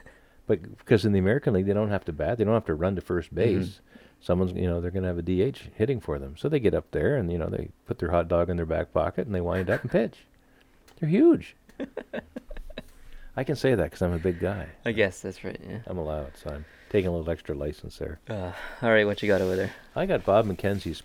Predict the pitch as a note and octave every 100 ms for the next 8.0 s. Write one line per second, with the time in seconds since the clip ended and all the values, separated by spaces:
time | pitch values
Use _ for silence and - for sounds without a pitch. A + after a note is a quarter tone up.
0 | - - C3 C#3+ G#2 - B2 F2 B1 -
1 | - - - - - - - F2 D#2+ E2+
2 | C3+ C#3 A#2+ G2 F#2 A2+ G#2 G2 F#2+ F2
3 | E2+ - F#2+ - G2 E2+ F2 F2+ F2 -
4 | G#2 F2 D#2 D#2+ G2 - G2+ F2+ F2 E2
5 | E2+ E2+ E2+ F#2+ F#2 E2 - F#2 D#2 G#2+
6 | F2+ D#2 D#2+ D#2 D2+ - D2 - - -
7 | D#2+ - F2+ D#2 D2+ - D2+ C#2+ - F#2